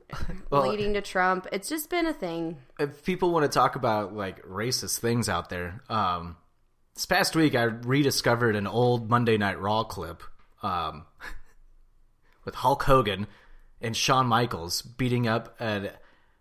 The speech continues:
Speaker 1: uh, Abrip-, um, why am I drawing a blank?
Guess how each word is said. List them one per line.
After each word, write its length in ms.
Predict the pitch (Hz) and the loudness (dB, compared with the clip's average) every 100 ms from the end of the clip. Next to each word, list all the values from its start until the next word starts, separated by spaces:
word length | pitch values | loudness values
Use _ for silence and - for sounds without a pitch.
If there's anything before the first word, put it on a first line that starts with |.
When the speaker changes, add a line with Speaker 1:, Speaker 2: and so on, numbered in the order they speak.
| _ _ | _ _
Speaker 1:
uh, 320 | - 92 85 - - _ _ _ _ _ - | -6 -6 -6 -10 -18 _ _ _ _ _ -12
Abrip-, 600 | 107 107 110 113 117 - | -6 -4 -2 -4 -4 -12
um, 380 | 110 92 85 85 - _ _ _ _ _ _ _ _ _ - | -10 -8 -8 -12 -20 _ _ _ _ _ _ _ _ _ -14
why 100 | 104 | -10
am 60 | 101 | -6
I 40 | |
drawing 180 | 104 101 | -4 -4
a 40 | |
blank? 280 | 98 95 - | -4 -8 -10